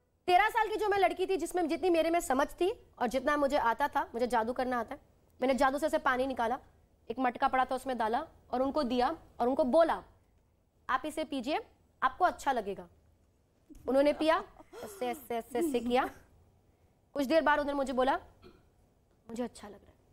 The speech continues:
मुझे बहुत अच्छा लग रहा था। तो फिर मैंने और थोड़ा पानी अपीयर किया,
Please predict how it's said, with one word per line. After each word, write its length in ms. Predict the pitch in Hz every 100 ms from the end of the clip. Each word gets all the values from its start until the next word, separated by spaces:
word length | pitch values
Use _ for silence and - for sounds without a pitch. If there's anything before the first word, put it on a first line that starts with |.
| _ _ _ _ -
मुझे 160 | 214 233
बहुत 140 | 220
अच्छा 200 | 226 214
लग 80 | 196
रहा 120 | 196
था। 100 | 220 - - _ _ _ _ _ _ _ _
तो 100 | 240
फिर 200 | 233 269
मैंने 160 | 262 262
और 300 | - 294 392
थोड़ा 180 | 403
पानी 300 | 381 320 294
अपीयर 320 | 294 - 285 277
किया, 300 | 311 330